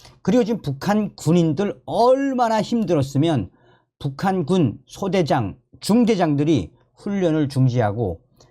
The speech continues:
"마을을 털어, 너희들이 들키지만 말고 민가를 습격해서 배고픔을 달래라"라는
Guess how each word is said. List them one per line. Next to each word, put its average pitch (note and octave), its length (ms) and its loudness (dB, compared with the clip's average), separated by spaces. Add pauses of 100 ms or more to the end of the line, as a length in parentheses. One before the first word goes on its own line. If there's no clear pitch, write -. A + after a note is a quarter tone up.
(260)
"마을을 D3+ 600 0
털어, F3 460 0 (200)
너희들이 C3+ 640 0 (260)
들키지만 A3 680 0
말고 D#3 540 0 (100)
민가를 D#3 560 2
습격해서 B2 760 -2 (600)
배고픔을 E3 600 -2
달래라"라는 B2 840 0